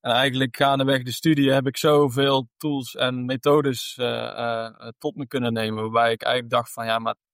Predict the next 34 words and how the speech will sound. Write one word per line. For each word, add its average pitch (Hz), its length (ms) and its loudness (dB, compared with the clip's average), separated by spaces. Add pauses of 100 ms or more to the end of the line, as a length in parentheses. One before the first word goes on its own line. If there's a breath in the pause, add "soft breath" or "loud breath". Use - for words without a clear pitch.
maar 113 260 -4
verduurzamen 131 580 0
hoeft 131 140 -6
eigenlijk 139 200 0
helemaal 143 220 2
niet 147 120 0
zo 143 100 0
moeilijk 147 300 2
te 139 80 -6
zijn." 135 380 2 (140)
Ja, 113 120 -4
want 117 120 -6
als 120 140 -2
je 135 60 -4
dat 120 160 -2
combineert 135 480 0
met 131 320 -2
bestaande 131 460 0
kennis 135 320 0
en, 127 240 -2
en 123 200 -8
tools, 131 380 -6
dan, 127 360 -4 (280)
ja, 120 220 0
dan, 120 180 -2 (120)
dan 120 200 -14
kom 156 120 -2
je 147 120 0
er 135 80 2
eigenlijk 143 200 2
al 135 100 0
vrij 143 260 2
eenvoudig 139 420 2
doorheen. 127 480 0